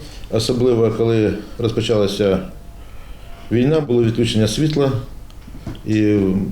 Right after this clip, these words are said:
і цей рік, і ті, і ті роки, особливо зимовий період. Е, ми організовували пункти незламності по населеним пунктам. Люди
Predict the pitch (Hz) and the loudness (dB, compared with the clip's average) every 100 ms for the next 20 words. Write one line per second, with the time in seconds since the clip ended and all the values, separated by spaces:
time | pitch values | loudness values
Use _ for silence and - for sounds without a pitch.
0 | - 127 107 - 180 160 147 123 - 160 | -2 -2 0 0 2 2 2 0 2 2
1 | 143 110 147 147 143 117 131 120 117 107 | 0 0 0 2 2 0 2 2 4 4
2 | 113 110 95 120 160 147 147 - - - | 4 2 2 2 2 2 -2 -10 -16 -16
3 | - - - 107 110 123 131 113 - 101 | -16 -16 -4 2 2 4 4 2 0 0
4 | 113 113 117 110 110 107 113 107 127 117 | 2 4 4 2 2 2 2 2 2 4
5 | 127 120 - 104 117 110 120 110 107 175 | 2 2 0 0 2 2 2 2 2 0
6 | 156 147 151 - - - - - 117 127 | 2 0 0 -6 -14 -14 -14 -4 0 4
7 | 123 110 | 4 4